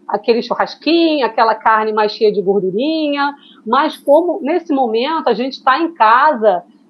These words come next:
é importante que a gente resgate o hábito de cozinhar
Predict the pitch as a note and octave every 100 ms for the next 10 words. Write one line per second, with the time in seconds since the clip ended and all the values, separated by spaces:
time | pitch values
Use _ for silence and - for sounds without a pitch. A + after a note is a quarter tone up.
0 | _ C#4 F#4+ G4 F#4 D#4+ - C#4+ D#4 -
1 | C#4+ A3+ C4 B3+ A#3+ B3 G#3 E3+ G#3 G#3
2 | G3+ - G#3 G3 G#3+ F4 F#4 - B3+ C4
3 | B3 G#3+ G3+ F#3 F#3+ G3+ G3+